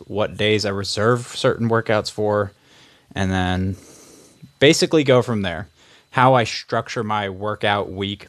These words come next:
based on what I have to do that week. Because sometimes my week gets a little bit busy and I can't really always hit specific workouts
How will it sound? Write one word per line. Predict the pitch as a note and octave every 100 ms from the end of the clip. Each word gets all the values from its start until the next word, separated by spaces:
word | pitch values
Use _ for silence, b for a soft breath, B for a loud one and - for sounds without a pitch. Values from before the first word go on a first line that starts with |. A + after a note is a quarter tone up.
| _
based | G#2 G2+
on | G#2+ G#2
what | G2
I |
have | G2+ -
to |
do | F#2+ F#2+
that | G2+
week. | G2 G2+ - B B B B _
Because | B2 C3
sometimes | F3 D#3 E3+ D#3+
my | D#3
week | D3+
gets | C#3+ C#3
a | C#3+
little | C#3+
bit | C#3 -
busy | A2 A2+ A#2+ A#2+ B B _ _ _ _ - -
and | A2+ A2 A2 A2
I | A#2
can't | - A#2+ G2
really | A#2 A2+
always | F2 A2 G#2+ G#2+ G#2 - b b _ _ _
hit | - B2 A#2+ _ _ _
specific | - - A2 C3 C3 A2+
workouts | A2 A2 B2 A#2+ C3 -